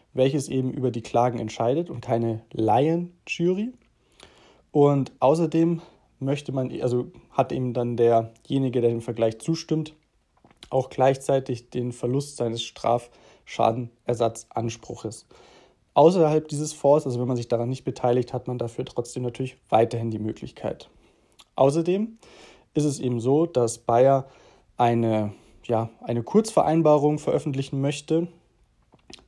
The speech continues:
mit dem folgenden Titel: „Exposed to weed killers,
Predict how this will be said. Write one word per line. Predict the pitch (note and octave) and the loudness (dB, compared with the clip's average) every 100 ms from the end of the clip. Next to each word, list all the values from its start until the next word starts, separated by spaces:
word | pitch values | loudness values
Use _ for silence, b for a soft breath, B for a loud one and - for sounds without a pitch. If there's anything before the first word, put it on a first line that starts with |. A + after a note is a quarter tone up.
| - | -6
mit | B2+ | -4
dem | B2 | -2
folgenden | A#2 C3 B2 A2+ | 2 2 2 -2
Titel: | G#2 F3 G3 A#3 A3+ B B B B _ | -4 -2 -2 -2 -6 B B B B _
„Exposed | C3 - - D3 E3 - | -6 -6 2 2 2 -2
to | - A#2+ | -8 -6
weed | G3 - | -6 -2
killers, | G3+ G3 G#3 - | 2 2 0 -6